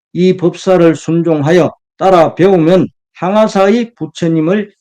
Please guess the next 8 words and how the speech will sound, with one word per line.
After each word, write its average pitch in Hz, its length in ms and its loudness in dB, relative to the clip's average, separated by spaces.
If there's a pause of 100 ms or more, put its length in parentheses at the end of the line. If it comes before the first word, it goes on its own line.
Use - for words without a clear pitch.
친근하리라." 139 1600 -6 (960)
이렇게 160 300 0
해서, 165 500 0 (340)
어, 139 420 -4
법사품의, 147 920 -4 (340)
에, 131 260 -6
그 131 200 -4
설법을, 135 680 -2